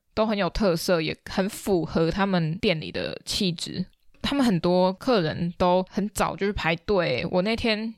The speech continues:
去，我等一下会讲的下一档展览，我去看他展览的时候，我其实是提早去，我在准时他开门的时候要上去看他的开幕。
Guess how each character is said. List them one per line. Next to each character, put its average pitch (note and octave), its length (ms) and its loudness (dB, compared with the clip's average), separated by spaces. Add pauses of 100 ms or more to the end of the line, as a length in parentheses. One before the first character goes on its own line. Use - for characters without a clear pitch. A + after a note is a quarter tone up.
去， A3+ 360 0
我 F3+ 120 0
等 F#3 140 0
一 F3+ 40 2
下 A3+ 120 2
会 A3 80 2
讲 - 180 -2
的 - 80 -6
下 F#3 220 0
一 F3+ 40 2
档 E3 200 -4
展 E3+ 220 -2
览， - 180 0 (540)
我 F#3 100 2
去 C4+ 180 0
看 B3+ 280 0
他 G#3+ 220 2
展 E3+ 220 -2
览 F3+ 120 0
的 E3+ 60 0
时 E3+ 60 -2
候， F3 120 4
我 E3+ 120 2
其 E3 160 0
实 E3+ 80 2
是 F3+ 400 2 (320)
提 F3+ 240 0
早 F3+ 220 0
去， F3+ 420 -4 (120)
我 F#3 120 0
在 A3 220 2
准 F3 300 -4
时 - 180 -4
他 E3 260 0 (200)
开 F3+ 260 2
门 E3+ 220 -4
的 E3+ 80 -6
时 - 120 -2
候 E3+ 160 2 (440)
要 E3 180 0
上 E3 160 0
去 E3+ 160 0
看 E3 300 -2
他 D#3+ 160 0
的 D#3+ 60 -8
开 - 260 -2
幕。 E3 280 -4